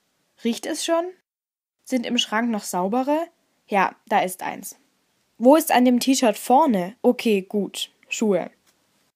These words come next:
Ohne Socken, Unterwäsche und Gürtel renne ich auf den Korridor.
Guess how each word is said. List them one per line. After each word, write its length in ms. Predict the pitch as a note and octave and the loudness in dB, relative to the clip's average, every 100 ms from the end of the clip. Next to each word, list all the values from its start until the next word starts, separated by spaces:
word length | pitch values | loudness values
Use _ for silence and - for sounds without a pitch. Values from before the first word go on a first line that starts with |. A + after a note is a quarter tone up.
| _ _ _ _ _ | _ _ _ _ _
Ohne 280 | C#4 F4 F#4 | 4 6 4
Socken, 460 | C4 B3 C4+ D4+ D4 | 6 4 4 -6 -4
Unterwäsche 640 | - A#3+ C4 A#3 B3+ - G#3 | -2 0 0 0 -2 0 -4
und 180 | G3 | -2
Gürtel 500 | A3 A3 A#3+ B3+ C4+ C4+ _ _ _ | 0 -2 0 -2 -2 -4 _ _ _
renne 320 | - G#3+ G#3+ A#3+ | -2 2 4 2
ich 140 | A#3+ | 0
auf 140 | G#3+ | -4
den 160 | - C4 | -2 -2
Korridor. 640 | - G#3 F3+ E3+ E3+ F3 | 0 0 0 -4 -6 -8